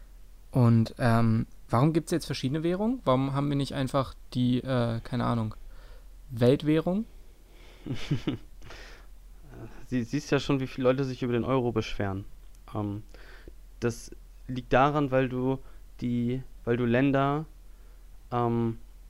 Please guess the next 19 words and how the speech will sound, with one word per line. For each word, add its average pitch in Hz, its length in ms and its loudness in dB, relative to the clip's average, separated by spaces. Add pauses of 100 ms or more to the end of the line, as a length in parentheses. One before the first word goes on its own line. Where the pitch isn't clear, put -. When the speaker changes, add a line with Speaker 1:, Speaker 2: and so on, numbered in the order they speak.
Speaker 2:
schwierig 139 560 0
miteinander 123 460 2
vergleichen 117 540 2
kannst. - 500 -8 (840)
Und 117 180 0
die 113 60 -6
Kaufkraft - 640 0
da 107 140 2
drin. 101 340 -4 (1000)
Das - 180 -4
heißt, 131 440 0
ähm, 117 320 0
hätten 135 240 -2
wir 131 60 6
eine 127 160 2
Weltwährung, 131 720 4 (760)
sagen 104 220 2
wir 104 60 4
mal 101 360 2